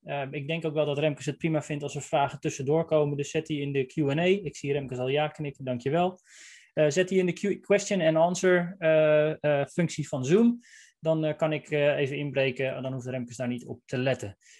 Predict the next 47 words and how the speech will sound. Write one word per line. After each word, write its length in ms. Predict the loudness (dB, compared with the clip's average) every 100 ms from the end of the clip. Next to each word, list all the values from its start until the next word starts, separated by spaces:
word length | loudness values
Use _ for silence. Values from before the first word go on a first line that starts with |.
| _ -2
Eh, 200 | 0 2
als 120 | 2
Remkes 320 | 0 0 -2
klaar 240 | 0 2
is, 120 | 0 0
gaan 240 | 0 0
we 80 | 2
door 260 | 4 4
met 140 | 2 -4
een, 180 | -4 0
eh, 300 | 2 2 -4
een 100 | -4
quick 240 | -2 0
talk 260 | 0 0 -2
van 160 | -2
Jan-Willem 380 | 0 0 0 2
Oostendorp. 580 | 2 0 2 4 4 0
Ik 160 | -10 -2
doe 120 | 0
ze 120 | 0
even 220 | -2 0
helemaal 340 | 0 2 0 0
in 80 | 0
één 140 | 0
keer, 180 | 2 2
Remkes, 380 | 2 -2 -6 -4
voordat 240 | -6 -4
je 80 | -8
begint. 340 | -6 -6 -8 _ -20 -20 -20 -20 2
Ehm, 680 | 6 8 8 6 4 0 -4 -10 -18 -10
Jan-Willem 420 | -2 2 4 4
is 80 | 2
een 100 | 2
backend 260 | 2 2 0
specialist 540 | 0 0 2 0 0
sinds 200 | -6 -4
tweeduizend 380 | 0 0 0 0
twaalf 260 | 2 2 2
voor 100 | 0
WordPress 400 | 0 0 0 2
ook. 200 | 0 0
Hij 240 | 0 2
is 180 | 0 -4
een, 240 | -6 -4
eh, 220 | -4 -4
een 80 | -6
freelancer, 680 | -4 0 0 0 -2 -6